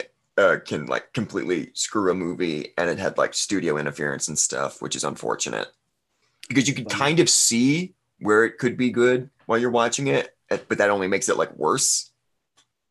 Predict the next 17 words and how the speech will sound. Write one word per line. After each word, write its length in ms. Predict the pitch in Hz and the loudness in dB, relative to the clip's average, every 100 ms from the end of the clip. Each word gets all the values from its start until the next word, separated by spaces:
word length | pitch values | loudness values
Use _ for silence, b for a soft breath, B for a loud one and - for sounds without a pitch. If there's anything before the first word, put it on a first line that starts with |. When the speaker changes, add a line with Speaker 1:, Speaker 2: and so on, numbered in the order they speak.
| _ _ _ _ | _ _ _ _
Speaker 2:
Yeah. 300 | 110 95 101 _ _ _ _ _ b b b b b _ _ _ - | -6 -6 -8 _ _ _ _ _ b b b b b _ _ _ -10
That's 200 | 151 143 | -8 -6
a 60 | |
bummer. 280 | 123 117 117 | -4 -2 0
I 100 | 113 | 0
love 220 | 117 113 | 0 0
Christina 380 | - 117 - 113 | -2 -10 -4 -2
Ricci. 280 | 110 110 - | -2 -4 -6
I 40 | 110 | -8
think 180 | 113 - | -8 -10
she's 220 | 113 - | -12 -10
great. 200 | - 98 | -2 0
Speaker 1:
Yeah. 260 | 90 87 85 _ _ _ _ - - - | 0 -4 -10 _ _ _ _ -14 -14 -4
She's 240 | - 156 | 0 2
good 180 | 165 160 | 4 6
in 140 | 135 | 4
it. 220 | 107 95 | 2 -4